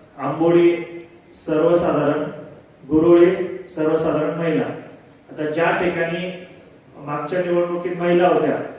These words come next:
तर त्या ठिकाणी आता ओबीसी सर्वसाधारण हे थेट जाईल आणि ज्या ठिकाणी,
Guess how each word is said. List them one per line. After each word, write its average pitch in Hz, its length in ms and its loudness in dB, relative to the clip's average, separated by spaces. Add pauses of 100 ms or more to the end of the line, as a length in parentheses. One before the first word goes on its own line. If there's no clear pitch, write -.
(140)
तर 147 40 -12
त्या 170 300 -6
ठिकाणी 170 340 -6
आता 165 520 -8 (200)
ओबीसी 165 420 0
सर्वसाधारण 160 960 0
हे - 360 -4
थेट 165 280 2
जाईल 151 300 2 (460)
आणि 139 160 -12
ज्या 165 220 0
ठिकाणी, 160 460 -6